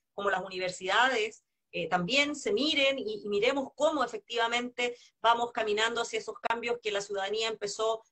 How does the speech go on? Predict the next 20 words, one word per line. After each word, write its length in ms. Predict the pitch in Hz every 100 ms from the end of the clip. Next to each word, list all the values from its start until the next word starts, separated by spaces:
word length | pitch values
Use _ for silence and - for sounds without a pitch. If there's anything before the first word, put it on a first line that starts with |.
| _
a 100 | 190
reclamar 460 | 190 196 190 214 233
y 60 |
que 80 | 214
hoy 100 | 202
día 160 | 208 214
empezamos 880 | 208 202 202 247 262 240 254 - _ _
a 260 | 175 208 - _ _
concretar. 720 | 202 190 190 196 185 143 139 _ _ -
Foro 220 | 247 240
Constituyente 800 | 233 - 220 208 208 240 240 220
nace 380 | 220 277 269 240
justamente 520 | 247 240 220 226 233
con 100 | 214
ese 180 | 208 -
sentido 640 | 202 196 180 233 240 285 294
de 120 | 214
ser 180 | 240 220
un 100 | 208
espacio 680 | 202 - 226 226 233 226